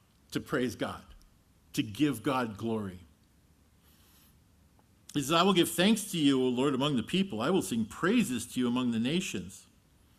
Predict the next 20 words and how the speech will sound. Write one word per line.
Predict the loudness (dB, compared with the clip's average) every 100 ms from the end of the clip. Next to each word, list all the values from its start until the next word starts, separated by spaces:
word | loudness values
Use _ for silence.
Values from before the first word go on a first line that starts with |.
| _ _ _ _ _ _ _ -20 -20 -18
So | -2 4 4 2 -4 -18 -20 -20 _ _ -20 -20 -20 -18
these | 0 2 4
words | 4 4 4
are, | 2 0
are | 0 -2 -4 -12 -20 _ -8
almost | -4 -2 -2
the, | 0 0
the | 0 -2
near | 0 0
equivalent. | 0 0 0 2 -2 -8 -20 -20 -20 -20 -20 -10
Everybody | -4 0 0 2
usually | 2 2 -2
attributes | 0 -2 -2 -6
it | -12
to | -8
Psalm | -2 0 0
eighteen, | -2 -4 -4
verse | -4 -6
forty-nine. | -6 -4 -2 0 2 2 0 -2 -4 -12 -20 -20 -20 -20 _
Um, | -4 0 0 0 -2